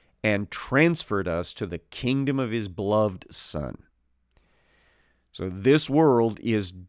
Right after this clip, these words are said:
dark, metaphorically speaking. It is dark with sin. It is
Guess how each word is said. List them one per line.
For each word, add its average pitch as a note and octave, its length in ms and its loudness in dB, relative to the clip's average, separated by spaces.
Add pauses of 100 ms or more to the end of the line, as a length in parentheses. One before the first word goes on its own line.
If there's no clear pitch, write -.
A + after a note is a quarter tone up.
(100)
dark, A#2 600 0
metaphorically G#2+ 840 0
speaking. - 640 -8 (240)
It F2+ 160 -2
is G2 160 -4
dark G#2+ 580 4
with A2 140 0
sin. E2+ 540 -4 (840)
It A2 140 -2
is G2 180 -2